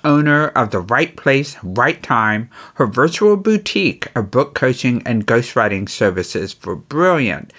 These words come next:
brave, and badass folks ready to change the world with their stories. She's also the author of Dear Universe, I Get It Now, Letters on the Art and Journey of Being Brave and Being Me.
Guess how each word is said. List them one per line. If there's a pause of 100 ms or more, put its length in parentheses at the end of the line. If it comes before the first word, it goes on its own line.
(300)
brave,
and
badass
folks
ready
to
change
the
world
with
their
stories. (1000)
She's
also
the
author
of
Dear
Universe, (240)
I (200)
Get
It
Now, (340)
Letters
on
the
Art
and
Journey
of
Being
Brave (100)
and
Being
Me.